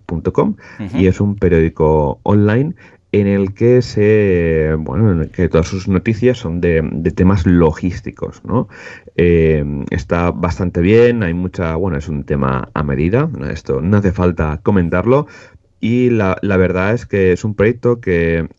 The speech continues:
Speaker 1: la maquetación en sí es compleja,
Speaker 2: Ujú.
Speaker 1: pero, pero luego lo miras y dirás, "Ostras, pero si todos son títulos e imágenes", sí, pero hay sistemas de columnas, hay,
Speaker 2: Claro.
Speaker 1: eh, mucha maquetación que se puede,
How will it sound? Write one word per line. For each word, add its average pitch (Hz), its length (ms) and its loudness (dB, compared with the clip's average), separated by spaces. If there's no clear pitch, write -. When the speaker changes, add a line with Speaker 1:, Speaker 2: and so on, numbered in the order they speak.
Speaker 1:
la 90 100 -2
maquetación 85 560 -2
en 90 140 0
sí 110 320 2
es - 280 -4
compleja, 104 800 0
Speaker 2:
Ujú. 87 260 -12
Speaker 1:
pero, 85 680 0
pero 85 120 -4
luego 92 180 4
lo 95 100 2
miras 98 360 -4
y 107 40 -10
dirás, 92 240 -6
"Ostras, 110 280 -10
pero 82 160 -8
si 87 180 -14
todos 104 240 0
son 113 120 0
títulos 95 340 0
e 92 80 -4
imágenes", 90 480 -2
sí, 104 140 -2
pero 82 240 2
hay 80 140 0
sistemas 80 440 -2
de 82 100 0
columnas, 98 760 0
hay, 82 280 0
Speaker 2:
Claro. 71 380 -16
Speaker 1:
eh, 82 40 2
mucha 104 300 2
maquetación 95 680 0
que 80 240 0
se 82 180 -2
puede, 85 580 2